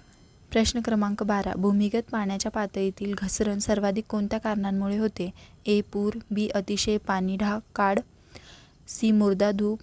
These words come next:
दी, दुष्काळ. तर याचे योग्य उत्तर आहे ऑप्शन क्रमांक बी, अतिशय पाणीकाळ.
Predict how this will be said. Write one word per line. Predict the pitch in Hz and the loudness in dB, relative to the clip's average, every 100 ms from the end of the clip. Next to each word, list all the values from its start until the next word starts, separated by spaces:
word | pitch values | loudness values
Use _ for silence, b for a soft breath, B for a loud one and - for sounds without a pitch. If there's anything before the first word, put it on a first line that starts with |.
| - - | -10 -4
दी, | 208 208 - | -2 -4 -6
दुष्काळ. | 196 196 196 - 180 - - - - | -2 0 0 -2 -6 -8 -16 -12 -4
तर | 202 | 0
याचे | 196 196 208 | 0 0 0
योग्य | 208 208 | 0 2
उत्तर | 226 220 220 | 0 0 -2
आहे | |
ऑप्शन | 214 - 214 | -2 -2 -2
क्रमांक | 208 196 202 | -2 -2 -2
बी, | 202 202 | -2 -2
अतिशय | - 196 196 - 214 220 B B B | -2 -4 -4 0 0 -2 B B B
पाणीकाळ. | 196 185 196 208 | -2 0 0 -2